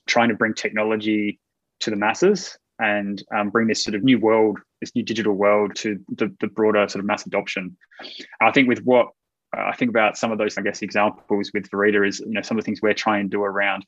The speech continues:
having a, a crypto wallet that's now data and unlock this new capability for people.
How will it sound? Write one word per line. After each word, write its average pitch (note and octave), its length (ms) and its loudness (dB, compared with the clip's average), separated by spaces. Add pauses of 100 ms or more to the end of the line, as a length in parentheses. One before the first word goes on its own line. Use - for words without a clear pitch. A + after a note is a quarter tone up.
(280)
having A2+ 240 0
a, G#2+ 200 0
a A2+ 140 0
crypto A2+ 300 0
wallet G#2 280 0
that's - 200 -10
now G#2 140 -2
data G2+ 540 2
and G2 400 -8 (200)
unlock G#2 260 -2
this - 160 -6
new G#2 100 -2
capability G#2 520 -2
for - 140 -10
people. G2 440 -6